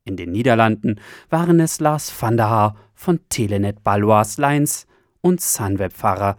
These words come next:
Joris Nuinhuis bei den Herren sowie Annemarie Worst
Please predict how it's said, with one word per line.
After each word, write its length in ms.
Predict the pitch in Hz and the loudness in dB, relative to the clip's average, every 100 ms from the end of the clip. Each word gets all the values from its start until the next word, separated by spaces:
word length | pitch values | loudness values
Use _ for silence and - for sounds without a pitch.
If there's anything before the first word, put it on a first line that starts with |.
| _ _ | _ _
Joris 500 | 117 139 190 - - | -2 0 -2 -4 -4
Nuinhuis 760 | 107 101 98 98 92 - - - _ | -2 0 -2 -4 -4 -6 -8 -12 _
bei 120 | 92 | -10
den 140 | 92 90 | -8 -2
Herren 380 | 117 131 120 - _ _ _ _ _ | 0 0 0 -2 _ _ _ _ _
sowie 340 | 196 196 214 - | -4 -4 -8 -4
Annemarie 580 | 156 170 165 156 147 117 | -2 0 0 0 -2 2
Worst 460 | 101 110 - - | 2 0 -4 -12